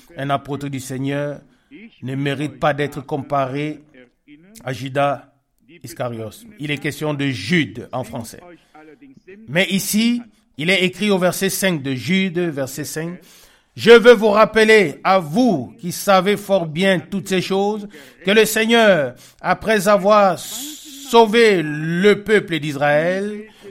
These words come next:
et l'avoir tiré du pays d'Égypte, fit ensuite périr les incrédules. » Il y avait deux choses. La sortie d'Égypte était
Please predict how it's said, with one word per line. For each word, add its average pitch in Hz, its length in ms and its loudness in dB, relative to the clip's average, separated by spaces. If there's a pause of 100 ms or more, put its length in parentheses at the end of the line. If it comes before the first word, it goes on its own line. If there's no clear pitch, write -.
(180)
et 147 140 -4
l'avoir 190 600 4
tiré 240 540 6
du 160 140 -6
pays 185 300 -2
d'Égypte, 180 480 -2 (240)
fit 294 360 2
ensuite 254 640 0 (260)
périr 262 760 4
les 190 760 8
incrédules. » 202 1160 0 (920)
Il - 40 -16
y 135 40 -6
avait 139 160 -4
deux 170 200 2
choses. - 400 -12 (2000)
La 160 280 0
sortie 262 500 2
d'Égypte 156 560 -4 (480)
était 190 500 0